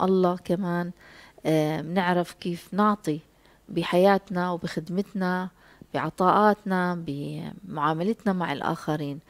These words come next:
فكل من يقدس اسم الله في حياته بيقدر إنه يحترم الآخر، يحب الآخر، يعمل عمل صالح دائما وعمل الخير للآخر.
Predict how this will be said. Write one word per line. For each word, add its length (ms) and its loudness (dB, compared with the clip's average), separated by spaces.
فكل 840 0
من 220 -2
يقدس 640 0
اسم 280 -4
الله 300 -2
في 220 -6
حياته 680 2
بيقدر 500 0
إنه 180 -8
يحترم 560 -6
الآخر، 580 -4
يحب 360 -2
الآخر، 640 0
يعمل 400 0
عمل 480 -2
صالح 760 6
دائما 580 2
وعمل 360 0
الخير 460 0
للآخر. 640 0